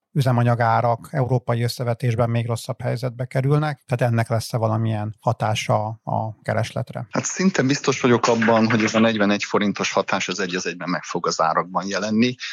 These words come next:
Speaker 2: tehát ennyivel magasabbak lesznek január elsejével a kiskereskedelmi üzemanyagárak, mondjuk a december harmincegyedikei állapothoz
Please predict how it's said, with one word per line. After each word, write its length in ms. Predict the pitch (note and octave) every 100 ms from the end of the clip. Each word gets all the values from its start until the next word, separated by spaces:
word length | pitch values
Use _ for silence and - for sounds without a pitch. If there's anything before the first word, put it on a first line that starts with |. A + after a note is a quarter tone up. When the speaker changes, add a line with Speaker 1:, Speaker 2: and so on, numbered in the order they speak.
| -
Speaker 2:
tehát 180 | F#2 -
ennyivel 420 | G2+ F#2+ F2+ F2
magasabbak 840 | F2 E2+ E2+ - E2 E2 F#2 F2 -
lesznek 420 | F2+ - F2 E2
január 300 | E2 D#2 E2+
elsejével 720 | F2 F2 - F2+ E2+ F2 E2 - - -
a 80 |
kiskereskedelmi 880 | - G2 - F#2 - - F#2 F#2+ F#2+
üzemanyagárak, 920 | A2 G#2 F#2 F2+ F#2+ G2 F#2+ G#2 - -
mondjuk 300 | E2+ F2 -
a 240 | E2+ -
december 500 | - F2 - D#2+ D#2
harmincegyedikei 760 | - D#2+ E2 - E2+ D2+ - E2+
állapothoz 640 | D#2+ E2+ - G2+ G2 F2